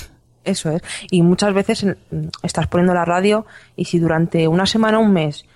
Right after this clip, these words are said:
Speaker 2: escuchas el mismo programa a las mismas horas, es que te ponen las mismas canciones en el mismo minuto. Dices tú, "¿Pero esto qué es? ¿Esto ya lo he
Speaker 1: Sí,
Speaker 2: escuchado?".
Speaker 1: es verdad, es verdad. Estuve,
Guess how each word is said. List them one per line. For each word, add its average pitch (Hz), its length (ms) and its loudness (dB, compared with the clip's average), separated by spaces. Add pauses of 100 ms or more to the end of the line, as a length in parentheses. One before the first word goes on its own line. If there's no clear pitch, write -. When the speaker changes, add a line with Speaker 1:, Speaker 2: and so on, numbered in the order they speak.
(160)
Speaker 2:
escuchas 190 480 -2
el 202 120 2
mismo 196 280 4
programa 160 340 0
a - 20 0
las 151 160 2
mismas 196 320 2
horas, 226 340 0
es 190 140 -4
que 214 100 -2
te 185 140 -2
ponen 208 420 0
las 160 180 2
mismas 202 520 2
canciones 185 640 0
en 196 100 -2
el 160 140 0
mismo 196 340 2
minuto. 185 420 2
Dices 160 280 -4
tú, - 120 -12
"¿Pero 143 320 0
esto 156 220 -2
qué 156 220 0
es? - 180 -4
¿Esto - 220 -2
ya 170 80 2
lo 165 60 2
he - 20 2
Speaker 1:
Sí, 117 80 -2
Speaker 2:
escuchado?". 190 340 -2 (180)
Speaker 1:
es 120 80 -6
verdad, 101 280 -4
es 110 60 -6
verdad. 95 220 -6
Estuve, 123 260 -4